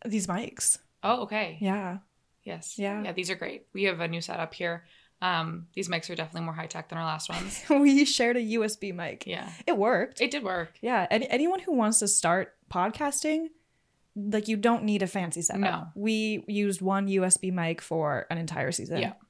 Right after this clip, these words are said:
Speaker 2: Yeah.
Speaker 1: And it was fine.
Speaker 2: Yeah.
Speaker 1: We had s-, maybe some audio issues here and there, but, like,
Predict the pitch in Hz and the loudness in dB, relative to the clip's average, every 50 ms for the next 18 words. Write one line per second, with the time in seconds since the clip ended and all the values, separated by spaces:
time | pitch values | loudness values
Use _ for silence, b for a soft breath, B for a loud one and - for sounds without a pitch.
0 | _ _ - 190 170 - - - 202 202 - 170 - - 95 67 - - - - | _ _ -14 -10 -10 -6 -2 -2 -2 0 0 -2 -2 -2 -4 -6 -6 -10 -10 -10
1 | - - _ _ _ _ _ _ _ _ _ _ _ - 202 196 190 - - - | -12 -14 _ _ _ _ _ _ _ _ _ _ _ 0 0 2 4 6 6 4
2 | - - 214 214 208 196 185 - - 196 202 233 240 247 247 - - 226 214 233 | 4 2 2 0 2 0 0 0 0 2 2 4 4 2 2 2 0 2 2 4
3 | 233 196 208 208 - 220 208 - 208 196 196 190 180 175 175 220 208 190 - - | 4 2 2 0 0 0 0 0 0 0 0 0 0 -2 -2 -2 -2 -4 -4 -2
4 | 175 156 160 - - | -4 -4 -4 -8 -14